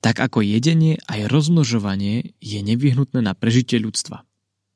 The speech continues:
Zamyslel si sa niekedy nad tým, že jedenie a rozmnožovanie sú vo všeobecnosti veľmi príjemné činnosti v našom živote?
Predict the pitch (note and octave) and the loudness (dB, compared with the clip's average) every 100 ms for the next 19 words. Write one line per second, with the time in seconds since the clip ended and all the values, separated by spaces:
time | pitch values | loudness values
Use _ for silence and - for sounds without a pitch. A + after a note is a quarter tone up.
0 | _ _ _ _ _ _ _ - - F#3+ | _ _ _ _ _ _ _ -4 0 0
1 | A3 F3 D#3+ A2+ A2 - C#3+ G#2 G2 - | 2 2 2 2 0 0 0 0 -2 -4
2 | - A2 A#2 C3+ - - _ - - F#2+ | -2 0 2 -2 -8 -20 _ -12 -6 0
3 | G3+ F3+ G#3 F3+ - G2 A2 B2+ D3+ B2+ | 2 4 4 2 0 -2 -2 2 2 2
4 | A#2 A#2 A2 - G#2+ A2+ - A#2 A2+ - | 0 -2 -2 -2 -2 -2 -2 -2 -2 -4
5 | G#2+ - G2 A2+ F#3 E3+ - A#2 C3 B2 | -6 -4 -2 0 0 0 0 2 2 0
6 | G#2 G2 A2+ - G#2 F#2+ A2+ F#2+ F2+ A#2 | -4 -4 -4 -2 -4 -4 -4 -4 -4 -4
7 | F#3+ | -4